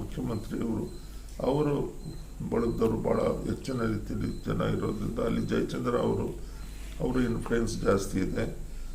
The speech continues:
ಅವರು ಇಬ್ಬರ ಇನ್‌ಫ್ಲೂಯೆನ್ಸಿಂದ ಅಲ್ಲೂ, ಅಲ್ಲೂ ಸಹ ನಾವು ಬಹುಮತವನ್ನು ಪಡಿತೀವಿ.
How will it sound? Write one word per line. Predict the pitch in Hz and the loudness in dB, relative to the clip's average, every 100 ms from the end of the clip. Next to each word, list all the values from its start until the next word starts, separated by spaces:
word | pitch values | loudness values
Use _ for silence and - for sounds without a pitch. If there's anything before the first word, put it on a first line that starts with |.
| - | -4
ಅವರು | - 123 123 120 | 2 4 6 4
ಇಬ್ಬರ | 113 139 143 | 4 4 4
ಇನ್‌ಫ್ಲೂಯೆನ್ಸಿಂದ | 120 117 104 113 107 101 101 107 | 4 4 2 2 2 2 0 2
ಅಲ್ಲೂ, | 131 | 2
ಅಲ್ಲೂ | 127 - 107 113 | 0 0 0 0
ಸಹ | - 98 110 139 - - - - - - - | 2 2 2 0 -2 -4 -4 -4 -6 -6 -2
ನಾವು | 123 117 | 0 2
ಬಹುಮತವನ್ನು | 110 113 113 110 110 120 | 4 4 4 2 2 0
ಪಡಿತೀವಿ. | - 104 92 - 107 123 - | -2 0 0 2 2 2 0